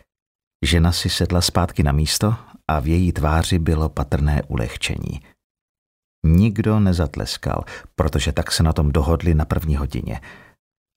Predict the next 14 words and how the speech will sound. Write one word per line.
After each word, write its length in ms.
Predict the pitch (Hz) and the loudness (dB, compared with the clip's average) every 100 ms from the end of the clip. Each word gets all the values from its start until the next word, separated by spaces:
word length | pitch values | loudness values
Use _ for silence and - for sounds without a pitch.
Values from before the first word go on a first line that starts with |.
| - | -2
A 140 | 82 80 | 2 4
nezvedla 500 | 90 101 135 143 139 | 2 2 0 0 0
se 200 | - - | 0 0
ani 300 | 120 120 101 | 2 4 4
ničí 420 | 92 - - 101 | 4 2 0 0
ruka. 380 | 82 - - - _ _ _ _ _ _ _ _ _ _ _ _ _ _ _ _ _ _ 104 | 0 -6 -10 -10 _ _ _ _ _ _ _ _ _ _ _ _ _ _ _ _ _ _ 0
I 20 | |
když 280 | 117 135 - | 2 2 0
studenti 500 | - 113 127 123 110 | 0 2 2 2 2
věděli, 480 | 87 90 117 117 | 2 2 2 2
že 140 | 104 101 | 2 4
Michael 680 | 92 101 120 104 78 73 76 | 4 2 -2 0 2 2 4
nic 260 | 80 - | 2 2
neřekne, 680 | 85 85 98 - 107 113 | 2 2 0 0 0 2